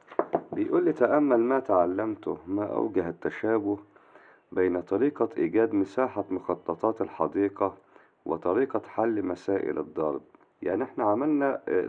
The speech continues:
ط-، عملنا، جبنا المساحة دي ازاي؟ قلنا ايه؟ حاصل ضرب عدد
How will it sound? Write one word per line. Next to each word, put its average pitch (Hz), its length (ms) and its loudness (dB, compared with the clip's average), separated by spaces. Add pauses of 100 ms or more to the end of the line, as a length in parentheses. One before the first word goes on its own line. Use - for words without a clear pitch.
ط-، - 200 -6
عملنا، 127 600 0
جبنا 135 400 -2
المساحة 104 480 -2
دي 107 140 0
ازاي؟ 87 400 -4 (640)
قلنا 139 300 0
ايه؟ 85 380 0 (840)
حاصل 135 720 0 (3500)
ضرب 104 420 4 (1900)
عدد 95 500 2